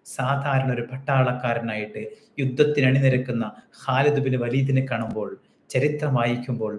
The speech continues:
നമുക്ക് രോമാഞ്ചമുണ്ടാകും. ഈ ഖാലിദ് ബിൻ വലീദിലും ഉസാമത്ത് ബിൻ സെയ്ദിന്റെ കീഴിൽ അണിനിരന്ന മഹാനായ ഉമർ റളിയല്ലാഹു അൻഹുവിന്റെ ചരിത്രത്തിലും എനിക്കും നിങ്ങൾക്കും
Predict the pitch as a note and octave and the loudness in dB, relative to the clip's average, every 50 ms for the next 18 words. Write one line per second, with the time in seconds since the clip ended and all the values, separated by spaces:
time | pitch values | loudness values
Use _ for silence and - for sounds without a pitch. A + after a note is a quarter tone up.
0 | - - _ _ _ _ A#2+ A#2+ A#2+ B2 - A#2+ A2 G#2+ G#2+ A2+ B2 B2+ C3+ C3+ | -10 -14 _ _ _ _ -2 -2 -2 0 -2 -2 -2 0 0 0 2 2 4 4
1 | C3 B2+ - - A#2 G#2+ G2+ G2+ - G2 F#2+ - _ _ _ _ _ _ _ _ | 2 2 0 -6 -10 -10 -10 -12 -14 -16 -20 -20 _ _ _ _ _ _ _ _
2 | _ _ _ _ _ _ _ _ _ _ _ _ _ _ _ _ _ _ _ _ | _ _ _ _ _ _ _ _ _ _ _ _ _ _ _ _ _ _ _ _
3 | _ _ _ _ _ C3 A#2+ A2+ A2+ - - A#2+ A2+ A2+ A2+ G#2+ A2+ A2 A2 A2 | _ _ _ _ _ -4 -4 -4 -4 -6 -6 -6 -2 -2 -2 -2 -2 -2 -4 -4
4 | G#2 G2+ G2+ F#2+ G2+ G2+ G2+ - - - - - G#2 - - _ _ _ _ _ | -4 -6 -6 -6 -6 -8 -8 -8 -12 -12 -12 -16 -18 -20 -20 _ _ _ _ _
5 | _ _ - - _ _ - - - - - - - - C3 - - D3+ D3 D3+ | _ _ -20 -20 _ _ -20 -20 -20 -20 -20 -20 -10 -8 -6 2 4 6 6 8
6 | D3 D3 C3+ - C#3+ D3+ D3 D3 C3+ D3 D3 D3+ D3 D3+ - D3 D3 D3 D3 C#3+ | 6 4 4 2 2 4 4 6 6 6 6 8 6 4 4 4 2 2 2 0
7 | C#3+ D3 D3 C#3+ C#3+ C#3 C#3 - - - - - C#3+ D#3 D#3+ D#3 D3+ C#3+ C#3 C#3 | 2 2 2 2 0 -2 -4 -8 -14 -6 0 2 4 4 4 6 6 6 6 6
8 | C3+ B2+ A#2 A2 - - - - _ - B2+ C3 D#3 D#3 D#3 D3+ D3 C#3+ C#3+ C#3 | 6 6 4 2 -2 -8 -14 -16 _ -2 2 4 6 6 6 6 4 4 6 4
9 | A2+ A2+ B2 - - - _ - F#3 G#3+ G#3+ G#3 F3 E3+ D#3+ D3 C3+ C3+ B2+ - | 4 2 0 -6 -12 -14 _ 4 6 6 6 6 4 2 2 2 2 2 2 2
10 | C#3 C3 B2 B2 A#2 A#2+ - - C3 A#2 B2 B2+ - - B2+ - - D3 B2 G#2 | 0 0 0 0 0 -2 -4 -2 -4 -4 -4 -4 -8 -8 -10 -10 -8 -8 -8 -8
11 | G#2 - - _ _ _ _ _ _ - B2+ B2+ C#3 C3+ - - C3 B2+ A#2+ B2 | -10 -10 -16 _ _ _ _ _ _ 0 2 2 2 0 0 0 0 2 2 2
12 | A#2+ A#2+ A#2 A#2+ A#2+ - - A2+ | 0 0 -2 -2 -4 -4 -4 -6